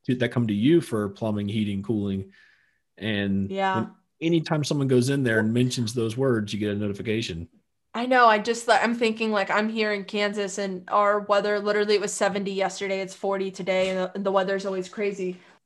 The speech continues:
Speaker 2: You could very easily create a Kansas weather group where we just talk about how crazy the weather is, right? And then
Speaker 1: Yeah.
Speaker 2: it's like,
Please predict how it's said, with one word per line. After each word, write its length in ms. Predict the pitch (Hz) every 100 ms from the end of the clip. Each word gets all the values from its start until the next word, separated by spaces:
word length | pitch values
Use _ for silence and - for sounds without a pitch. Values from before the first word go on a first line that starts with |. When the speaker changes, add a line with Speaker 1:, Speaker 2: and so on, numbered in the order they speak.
| _
Speaker 2:
You 140 | 220 269
could 180 | 330
very 240 | 226 254 254
easily 400 | 262 285 277 226
create 560 | - 240 208 214 214 -
a 500 | 208 196 196 190 185 -
Kansas 600 | - 220 220 220 202 190
weather 720 | 196 220 214 208 196 190 - _ _ _
group 380 | - 196 180 180
where 180 | 180 185
we 160 | 185 185
just 180 | 196
talk 160 | 208 202
about 180 | 202 196
how 180 | 196 196
crazy 460 | - 220 220 220
the 100 | 214
weather 340 | 202 220 220 190
is, 280 | 180 180 180
right? 340 | 190 202 214
And 160 | 190 196
then 120 | 208
Speaker 1:
Yeah. 120 | 202
Speaker 2:
it's 80 | 190
like, 300 | 196 185